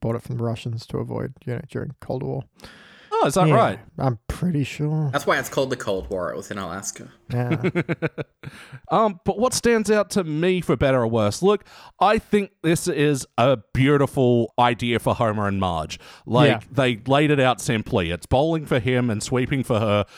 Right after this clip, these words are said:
Speaker 2: She's been training without even knowing it for years.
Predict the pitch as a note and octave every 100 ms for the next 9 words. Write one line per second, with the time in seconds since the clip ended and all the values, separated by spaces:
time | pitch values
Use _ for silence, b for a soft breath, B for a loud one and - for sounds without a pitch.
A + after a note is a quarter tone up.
0 | B B - C3 A#2+ C#3 A#2+ A2 G2+ -
1 | C#3+ A#2+ A#2+ A2+ A2 G#2+ G#2+ G#2 G2+ F#2+
2 | G2 G#2+ G2+ G2 - G2+ F2 G2 F#2+ F#2
3 | F2